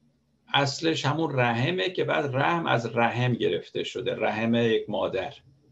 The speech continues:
پس شفقت خاص مادرانه. میان مادر و نوزادی که در رحم داره مادر، همبستگی خاصی وجود داره.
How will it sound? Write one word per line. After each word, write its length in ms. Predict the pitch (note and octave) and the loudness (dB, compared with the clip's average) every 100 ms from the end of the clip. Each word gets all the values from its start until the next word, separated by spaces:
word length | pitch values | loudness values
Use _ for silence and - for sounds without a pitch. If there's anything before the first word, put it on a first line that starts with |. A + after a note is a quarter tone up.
| _ _ _ _ _ _ _ _ _ _ _ _ - _ _ | _ _ _ _ _ _ _ _ _ _ _ _ -20 _ _
پس 140 | C3+ C3+ | -2 -2
شفقت 1000 | - D3+ C#3+ D3 C#3+ C#3+ F#3 G#3 G#3 - | 2 2 2 4 2 4 4 4 0 -14
خاص 680 | C3 A#2 B2+ F3+ F3+ - - D#3+ E3 E3+ - _ - | -14 -8 4 4 4 0 0 2 2 0 -6 _ 0
مادرانه. 840 | A2 G#2 A2 G#2 G#2 G2 - - _ _ _ _ _ _ _ _ - _ _ | 2 4 2 2 0 -2 -6 -10 _ _ _ _ _ _ _ _ -20 _ _
میان 380 | D3+ D#3 E3 F3+ | 0 4 6 6
مادر 560 | F3 D#3 C3+ B2+ D3+ D3+ | 6 6 8 6 4 4
و 120 | C#3+ | 4
نوزادی 680 | B2+ B2+ B2 A2+ E3 F#3+ D3 | 4 4 2 2 0 2 -2
که 140 | B2+ A2 | -2 -2
در 240 | A2 G#2+ | 0 -2
رحم 580 | G#2+ G#2+ A2+ D#3+ C3+ A#2 - _ - - _ _ _ | -2 -2 0 -2 -2 -6 -14 _ -20 -20 _ _ _
داره 520 | B2+ C3 A2+ G#2+ C3+ | 2 4 4 2 0
مادر، 580 | C3 - - G#2+ A#2 F2 _ _ _ _ | -4 -4 -2 -2 -2 -4 _ _ _ _
همبستگی 880 | B2+ C3+ C#3 D3 C3 - C#3 C3+ F#3+ | 2 2 4 2 2 0 -2 2 -2
خاصی 640 | F#3 - F3 D3 - A#2+ | -2 -2 -2 -2 -4 -6
وجود 480 | F#2 G2 F2+ F2+ - | -4 -8 -10 -14 -10
داره. 360 | F2+ F2 F2+ | -10 -10 -12